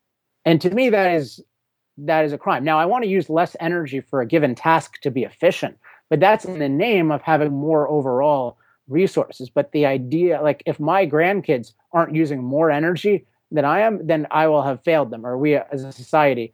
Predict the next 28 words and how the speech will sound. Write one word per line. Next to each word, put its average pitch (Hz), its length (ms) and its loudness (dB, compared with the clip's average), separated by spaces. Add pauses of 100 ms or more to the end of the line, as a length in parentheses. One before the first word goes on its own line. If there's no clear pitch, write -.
will 139 120 2
have 131 100 -2
failed 143 140 2
them, 131 140 -2
just 180 300 0
as, 147 240 2
this 160 220 -2
is 165 80 0
an 156 100 0
example 131 380 -2
I 127 60 0
have 123 100 -4
in 123 60 -4
the 135 60 -6
book, 190 200 0 (480)
in, 165 280 2 (120)
in 170 180 2
the 151 180 -2
eighties, 202 400 0
in 165 180 2
the 147 180 -2
late 175 260 -2
seventies 170 460 0
and 147 80 -4
early 151 240 2
eighties, 151 260 0 (280)
the 151 200 0
leading, 170 600 0